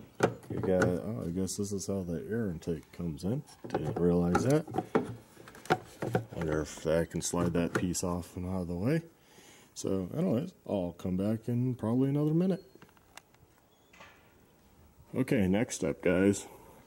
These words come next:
Do a, uh, two bolts here, which were ten mil.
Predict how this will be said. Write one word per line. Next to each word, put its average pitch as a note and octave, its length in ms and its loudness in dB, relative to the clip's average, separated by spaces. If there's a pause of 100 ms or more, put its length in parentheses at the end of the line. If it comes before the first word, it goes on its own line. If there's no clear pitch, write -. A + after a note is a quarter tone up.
(1040)
Do G2+ 340 8
a, F2 680 6
uh, D#2 40 -6 (1300)
two C3 140 4
bolts A#2+ 320 4
here, C#3+ 320 6 (1400)
which - 280 -6
were F2+ 580 6 (1160)
ten A#2 300 6
mil. C#3 320 4